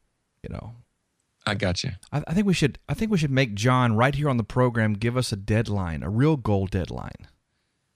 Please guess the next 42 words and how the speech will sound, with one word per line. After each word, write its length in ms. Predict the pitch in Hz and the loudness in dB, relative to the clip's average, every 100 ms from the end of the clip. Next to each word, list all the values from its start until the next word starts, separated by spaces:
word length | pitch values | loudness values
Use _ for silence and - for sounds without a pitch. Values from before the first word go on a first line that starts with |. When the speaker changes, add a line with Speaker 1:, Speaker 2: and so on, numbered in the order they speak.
| - | 0
Speaker 1:
What 80 | |
do 20 | 151 | 2
you 40 | |
think? 200 | 123 - | 2 2
First, 260 | - 147 - | 2 2 2
end 120 | 147 | 0
of 60 | 156 | 2
first 220 | 175 - | 0 0
quarter, 340 | - 156 226 - - - | 0 2 0 -6 -12 -4
maybe? 320 | 160 220 - _ _ _ _ _ - | -2 -2 -6 _ _ _ _ _ 0
Speaker 2:
Well, 140 | 117 | 2
what 100 | 131 | 6
do 60 | 139 | 4
you 100 | 143 | 4
th-, 80 | |
what, 220 | - 135 135 | 2 2 2
what, 200 | - 131 | 2 2
what, 280 | 131 135 - | 2 0 0
what 160 | 120 127 | 0 2
does 120 | 123 | 2
it 140 | 117 | 0
take 240 | - 123 117 | -2 -4 -4
if 140 | - | -6
I'm 100 | 98 | -6
intentional? 540 | 95 92 95 - - 95 - _ - | -6 -6 -6 -6 -8 -12 -18 _ -6
Speaker 1:
I 80 | 165 | -2
think 200 | 190 139 | -2 -2
you 60 | |
could 160 | 127 101 | -2 4
do 140 | 117 | 4
it 100 | 127 | 4
by 120 | 113 | 2
the 120 | 113 117 | 4 4
end 100 | 123 | 2
of 60 | |
next 300 | 107 110 - | 2 0 0
week, 240 | 147 185 - | 0 0 -2
but 120 | 107 | 0
I'm 80 | 107 | 2
just 200 | 98 117 | 2 2
Speaker 2:
I 80 | 151 | 0
can 260 | 104 78 | 0 -2